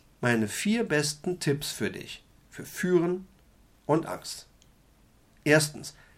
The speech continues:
Bewusstsein für Angst schaffen. Zweitens, fragen statt vorschlagen. Drittens, allen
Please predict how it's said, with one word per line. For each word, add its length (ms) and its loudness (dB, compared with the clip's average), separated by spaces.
Bewusstsein 840 4
für 280 0
Angst 440 -4
schaffen. 480 -4
Zweitens, 560 -2
fragen 680 2
statt 240 -2
vorschlagen. 640 0
Drittens, 480 0
allen 400 4